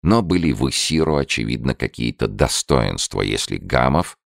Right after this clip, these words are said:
выбрал этого человека в министры. «Выполню все те условия общенародных референдумов, какие вы предписали мне два месяца назад», —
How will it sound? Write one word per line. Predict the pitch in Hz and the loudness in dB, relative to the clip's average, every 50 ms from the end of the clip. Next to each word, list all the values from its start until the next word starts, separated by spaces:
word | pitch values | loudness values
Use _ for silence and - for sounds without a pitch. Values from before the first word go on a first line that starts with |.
| _ _ - | _ _ -12
выбрал | 55 - - 80 73 - - - 50 50 50 53 | -10 -2 0 2 2 2 0 -2 -4 -2 0 -2
этого | 55 - - 50 50 50 | -2 -2 -2 -4 -6 -4
человека | - - - 50 50 50 50 52 55 - - 58 50 | -6 -6 -6 -4 -4 -2 -2 -4 -4 -2 -2 -4 -4
в | 50 50 | -2 -4
министры. | 55 55 55 53 50 50 - - - - 50 50 - _ _ _ _ _ _ _ _ _ _ | -2 -2 -2 -2 -2 -2 -4 -6 -6 -8 -10 -10 -10 _ _ _ _ _ _ _ _ _ _
«Выполню | 90 85 71 87 98 95 - 104 107 107 107 107 107 104 95 | 2 2 6 6 6 6 6 6 6 6 6 6 4 4 2
все | - - - 71 67 | 0 2 2 2 2
те | 64 - 65 | 2 2 2
условия | 65 64 62 58 - - 69 69 64 52 55 57 57 57 58 | 2 2 2 0 0 2 4 4 4 4 2 2 2 2 2
общенародных | 57 - - - 62 60 62 62 60 60 55 50 50 57 55 - - | 0 0 -2 -2 0 2 2 2 2 2 0 0 0 -2 -4 -2 0
референдумов, | 64 58 60 - - 67 58 50 64 73 85 95 95 87 104 98 98 95 92 - | 0 0 0 0 2 2 2 4 4 4 4 4 6 6 6 6 6 4 2 0
какие | - - 65 - - 58 58 58 53 | -2 -2 -2 -2 0 -2 0 0 0
вы | 50 - - 76 87 - | 0 2 2 4 4 4
предписали | - - 64 - - _ 65 60 - - 67 64 65 71 71 | 2 0 0 0 -2 _ -2 0 2 2 2 4 4 4 2
мне | 71 71 71 73 69 62 | 4 4 4 4 2 0
два | - - - - 64 60 69 69 | -2 -4 0 2 2 4 4 2
месяца | 62 55 55 58 58 57 - - 53 - - - 62 58 | 0 0 0 0 0 0 -2 -4 -4 -4 -2 -2 0 0
назад», — | 58 57 57 55 50 - - 50 50 50 - - - - | 2 2 0 0 0 -2 -2 0 0 0 -2 -4 -16 -20